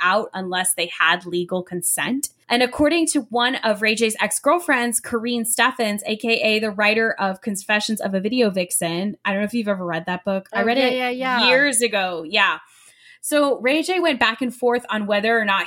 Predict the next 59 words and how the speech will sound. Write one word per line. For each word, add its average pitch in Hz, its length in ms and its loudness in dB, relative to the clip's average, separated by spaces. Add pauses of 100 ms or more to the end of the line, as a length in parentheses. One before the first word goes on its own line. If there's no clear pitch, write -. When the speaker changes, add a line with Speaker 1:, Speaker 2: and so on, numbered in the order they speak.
Speaker 1:
he 214 160 -10
wanted 196 320 -4
to 208 80 -10
sign 196 300 -2
the 196 140 -6
agreement 220 640 -2
based 202 200 -2
on 202 140 -2
the 196 80 -6
risk 202 300 -2
that 190 180 -4
they 190 200 0
may 196 200 -2
or 202 80 -2
may 196 120 -2
not 170 200 -2
make 180 220 -6
money 214 260 0
on, 175 160 -2
off 185 200 -2
this 185 160 -4
video. 170 340 -2
He 226 140 -14
kind 240 220 0
of 277 80 -2
thought 185 340 2 (400)
this 214 180 0
could 254 240 0
put, - 200 -4
get 208 160 4
him 190 140 -2
out 190 180 4
of 196 60 -6
the 208 80 -6
shadow 170 460 2
of 175 180 -4
being 175 300 -4
Brandy's 170 360 -6
brother 214 540 2 (300)
and 202 160 -2
put 233 160 2
him 214 100 0
on 185 140 -4
the 180 40 -6
map. 147 320 -6 (440)
Unfortunately, 233 800 -2
you 196 80 -8
know, 175 80 -6
so 254 140 -2
he 262 60 0
signed 294 260 2
the 294 60 0
agreement, 202 500 -4
but 185 240 0
really, 220 320 2
as 196 180 2
we 190 120 -6
all 180 180 -4
know, 190 460 -2